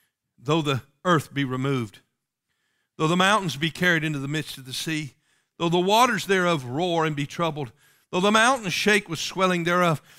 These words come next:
though it seems that everything is about to fall apart or come apart, I can run to Jesus and stand on the rock with Him. He is my protector."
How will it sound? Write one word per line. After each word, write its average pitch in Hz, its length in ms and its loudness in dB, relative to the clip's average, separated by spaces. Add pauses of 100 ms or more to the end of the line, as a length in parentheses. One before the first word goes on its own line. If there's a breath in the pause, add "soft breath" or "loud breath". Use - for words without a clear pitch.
(140 loud breath)
though 247 240 4
it 359 140 2
seems 277 580 2
that 180 160 4
everything 277 840 2
is 180 160 -2
about 190 340 4
to 165 60 -6
fall 262 360 4
apart 240 560 2
or 127 200 -2
come 254 340 2
apart, 147 640 -4 (400 soft breath)
I 214 380 4
can 120 340 -6
run 202 520 0
to 160 120 -6
Jesus 117 720 -10 (520)
and 120 200 -8
stand 156 420 0
on 135 180 -4
the 120 80 -4
rock - 500 -12 (600)
with 120 180 -10
Him. 117 280 -10 (200 loud breath)
He 196 300 0
is 156 360 -2
my 147 240 0
protector." 147 800 -12